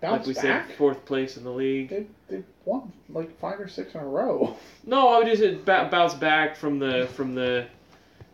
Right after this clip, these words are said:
Speaker 1: The
Speaker 2: the t-,
Speaker 1: curse?
Speaker 2: the tough, the tough, uh, the tough injury news that they thought
Speaker 1: Oh,
Speaker 2: that
Speaker 1: okay,
Speaker 2: they
Speaker 1: okay.
Speaker 2: had.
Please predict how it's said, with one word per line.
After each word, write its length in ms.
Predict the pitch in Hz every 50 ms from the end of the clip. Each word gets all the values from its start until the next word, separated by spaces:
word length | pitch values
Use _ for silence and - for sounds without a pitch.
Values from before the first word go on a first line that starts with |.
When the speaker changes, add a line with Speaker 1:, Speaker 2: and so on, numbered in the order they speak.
| -
Speaker 1:
The 60 | - -
Speaker 2:
the 80 | -
t-, 40 | -
Speaker 1:
curse? 380 | - 165 208 269 320 151 147 -
Speaker 2:
the 60 | -
tough, 300 | 175 170 165 - - - - 147
the 100 | 151 147
tough, 360 | - - 170 165 156 - 160
uh, 320 | 156 151 147 143 139 139 139 - - - - - - - - - - - - -
the 60 | -
tough 200 | - 160 156 -
injury 360 | 123 147 147 139 147 151 147
news 240 | 147 151 147 147 139 131
that 140 | 143 139
they 100 | 139 139
thought 140 | 139 - 240 254
Speaker 1:
Oh, 140 | 247 220
Speaker 2:
that 80 | - 196
Speaker 1:
okay, 60 | 143 131
Speaker 2:
they 40 | 139
Speaker 1:
okay. 100 | 135 - -
Speaker 2:
had. 300 | 269 139 139 135 131